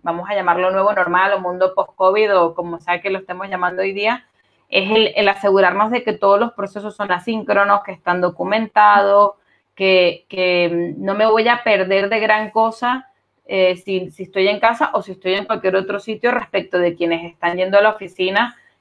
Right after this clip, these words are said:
que también tienen otros beneficios por estar allí. Yo creo que asíncrono y flexibilidad son como, vamos, si, si se tienen que llevar solamente dos palabras, mi, mi experiencia es que esas dos son, son las más importantes.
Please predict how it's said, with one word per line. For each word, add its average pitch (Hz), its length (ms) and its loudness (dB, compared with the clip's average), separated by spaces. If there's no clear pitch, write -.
que 190 100 -4
también 175 500 0
tienen 196 240 0
otros 190 300 -2
beneficios 180 520 -6
por 190 200 -2
estar 160 320 -2
allí. 165 420 -2
Yo 175 80 -16
creo 185 200 -2
que 190 160 4
asíncrono 196 760 0
y 208 100 0
flexibilidad 180 880 2
son 185 180 -8
como, 185 280 0
vamos, 170 440 2
si, 190 280 -2
si 202 100 -6
se 202 140 0
tienen 202 240 0
que 233 80 2
llevar 196 260 4
solamente 208 380 0
dos 214 180 2
palabras, 214 580 2
mi, 190 360 -6
mi 180 120 -4
experiencia 190 500 -4
es 220 60 -16
que 208 80 -8
esas 196 240 -8
dos 202 200 -4
son, 190 340 -8
son 190 220 -2
las 185 120 2
más 190 200 0
importantes. 165 800 0